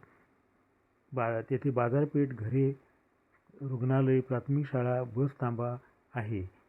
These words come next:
अशा ठिकाणी गॅस वाहिनी लिकेज झाली आणि अघटित काहीतरी घडले, तर त्याला जबाबदार कोण? गॅस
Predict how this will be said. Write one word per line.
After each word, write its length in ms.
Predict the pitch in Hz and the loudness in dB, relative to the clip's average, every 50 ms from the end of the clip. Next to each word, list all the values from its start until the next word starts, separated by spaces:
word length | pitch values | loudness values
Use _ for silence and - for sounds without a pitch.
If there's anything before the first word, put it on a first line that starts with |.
| _ _ - | _ _ -12
अशा 200 | 120 - - 151 | -12 -6 -6 -6
ठिकाणी 400 | 143 143 135 - 143 139 143 139 | -4 -4 -2 0 0 0 0 2
गॅस 280 | 120 127 135 131 - | 2 2 0 2 0
वाहिनी 340 | 143 127 123 127 131 131 127 | 0 0 2 2 0 0 0
लिकेज 320 | 120 110 104 - 143 139 131 | -2 -4 -2 -2 -4 0 4
झाली 260 | 160 156 127 107 95 - - - _ _ _ _ _ _ | 4 4 4 4 0 -2 -8 -18 _ _ _ _ _ _
आणि 200 | - 113 113 123 | -10 -8 -6 -4
अघटित 420 | 123 131 147 151 151 160 156 170 160 - - - _ _ | 0 2 2 4 4 4 4 2 0 -2 -8 -18 _ _
काहीतरी 300 | - 135 127 117 131 135 | -2 -2 -2 0 -2 -2
घडले, 280 | 123 127 131 135 139 139 | 0 0 0 2 2 0
तर 120 | - - - - | 0 -2 -8 -8
त्याला 200 | 120 113 113 107 | -6 -6 -6 -4
जबाबदार 500 | 104 110 110 110 113 110 104 113 113 120 | -4 -4 -2 -2 -4 -4 -4 -6 -6 -6
कोण? 300 | - - 170 156 127 92 95 - - - _ - - _ _ - 117 | -2 0 2 2 2 2 -2 -8 -14 -20 _ -20 -20 _ _ -6 -2
गॅस 180 | 117 123 127 | -2 -2 0